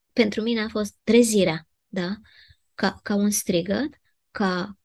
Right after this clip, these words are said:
ca un sigiliu de siguranță. Nu contează costul, pentru că costul a fost fizic, dar câștigul de stabilitate,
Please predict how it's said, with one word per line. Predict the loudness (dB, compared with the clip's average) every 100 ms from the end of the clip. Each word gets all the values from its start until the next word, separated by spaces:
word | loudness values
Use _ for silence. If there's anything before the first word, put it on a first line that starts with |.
| _
ca | -4
un | -2 0
sigiliu | 0 0 0 0 0 0
de | 0
siguranță. | -2 -4 -4 -4 -2 -4 -6 -6 -6 -8 _
Nu | -4 -4
contează | 0 -2 0 -2 -2 -6
costul, | -6 -8 -6 -8 -8 -10 _ -14 -10
pentru | -4 -2 -4
că | -8 -10
costul | -6 -4 -4 -6
a | -6
fost | -4 -4 -6
fizic, | -4 -2 0 -2 -6 -12 -20 -20 -14
dar | -4 -2 -2 -4
câștigul | -4 -4 -2 0 0 -2 -4 -6 _ _ _ _ _ _ _ _ _ _ _ _ _ _
de | 0
stabilitate, | 2 2 0 -2 0 0 0 -4 -4 -4 -4 -4 -6